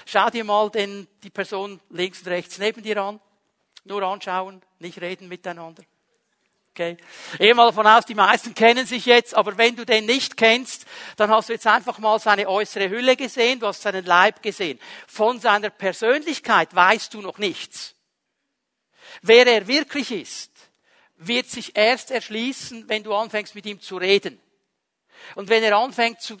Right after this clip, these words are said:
zeigen, durch das, was in seinem Herzen ist, lässt es raus und du fängst an zu verstehen, ah, das ist so eine Person, so eine Person, so eine Person.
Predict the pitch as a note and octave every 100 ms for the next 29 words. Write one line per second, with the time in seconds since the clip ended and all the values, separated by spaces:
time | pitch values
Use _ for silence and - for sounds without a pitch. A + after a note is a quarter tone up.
0 | _ - - G#3+ A3 B3 - A#3+ A#3+ _
1 | _ _ _ _ _ B3 C4+ - B3+ C4
2 | G3+ G#3 A3+ G#3 F#3+ G#3 A#3 - A#3 A#3+
3 | - - - - A3 A#3 - G#3+ - G3+
4 | G#3 B3+ A3+ - _ _ _ _ _ _
5 | _ G2+ - G#3+ G3+ - G3+ - F#3 G3+
6 | F#3+ G#3+ F#3 - G#3 A3 G#3+ G3 G3 G3+
7 | G3 F3+ F3+ E3+ E3 D3+ D#3+ D#3+ D#3+ D3+
8 | A#2 A2